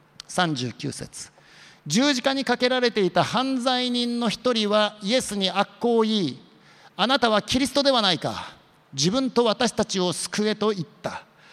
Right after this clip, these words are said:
もう周り全部ですよね。味方なんか誰もいないんです。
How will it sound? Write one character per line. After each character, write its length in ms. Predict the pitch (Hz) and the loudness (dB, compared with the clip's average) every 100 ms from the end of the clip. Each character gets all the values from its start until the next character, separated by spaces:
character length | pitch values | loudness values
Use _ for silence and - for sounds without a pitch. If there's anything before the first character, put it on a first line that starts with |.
| - - | -20 -8
も 220 | 165 226 | 0 2
う 20 | |
周 360 | 135 131 185 233 | 2 2 2 2
り 60 | 214 | 0
全 280 | 208 262 | 0 -2
部 100 | 226 | -2
で 100 | - | -4
す 160 | - - | -4 -10
よ 80 | 95 | -14
ね。 380 | 101 104 - - _ _ _ - | -14 -16 -18 -20 _ _ _ -4
味 120 | 160 | -2
方 260 | 175 226 233 | 0 0 0
な 100 | 233 | 0
ん 80 | 220 | 0
か 80 | 143 | 0
誰 220 | 131 151 | 2 2
も 120 | 160 | 0
い 40 | |
な 120 | 156 127 | -2 -4
い 60 | |
ん 40 | 85 | -6
で 100 | - | -16
す。 220 | - | -18